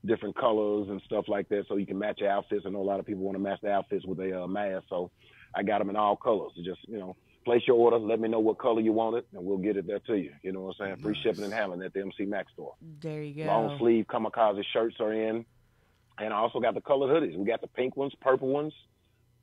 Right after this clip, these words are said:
Speaker 1: you know, black, white, red, whatever color you want hoodie, you know, with the kamikaze emblems. And we, uh, we're definitely growing, man. It's, it's, it's been a lot of hard work, but it's paid off, and it's up to this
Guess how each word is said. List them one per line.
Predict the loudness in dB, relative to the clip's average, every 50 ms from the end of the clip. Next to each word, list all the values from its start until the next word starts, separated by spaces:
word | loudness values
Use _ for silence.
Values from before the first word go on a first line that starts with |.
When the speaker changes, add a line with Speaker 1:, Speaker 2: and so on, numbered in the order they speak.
| _ _ _ _
Speaker 1:
you | -8 -6
know, | -4 -6 -2
black, | 0 2 4 4 2 0
white, | 0 0 0 0 0 0
red, | 0 2 2 2
whatever | 2 2 2 0 0
color | 0 2 2 2 4
you | 2 2
want | 0 0 0 2
hoodie, | 4 4 4 2 0 -4
you | -4 -4
know, | -4 -4 -4
with | -4 -6 -8
the | -6
kamikaze | -6 -6 -4 -4 -2 0 0 2 2 0 -2
emblems. | -4 -6 -8 -10 -12 -12
And | -12 -8
we, | -6 -4 -4 -2
uh, | -2 -4 -6 -6 -8 -12 -14 _ _ _ _ _ _ _ _
we're | -6 0
definitely | 0 2 2 0 -2 -4
growing, | 0 2 2 2 2 -2 -4 -8 -8
man. | -8 -8 -8 -8
It's, | -10 -12 -12 -14
it's, | -16 -16 -16 -18 -18 -18
it's | -14 -12
been | -12 -12
a | -8 -6
lot | -2 -2 0 0
of | -2 -2
hard | 0 2 2 2 0 0
work, | -4 -4 -6 -8 -12
but | -16 -16
it's | -16 -16 -16 -20 _ _ _ _ _ _ _ _ _ _ _ _ _
paid | -6 -2 0 2 4 4
off, | 4 2 2 0 -2
and | -6
it's | -6 -4 -4
up | -4 -4 -6
to | -6 -4
this | -4 -4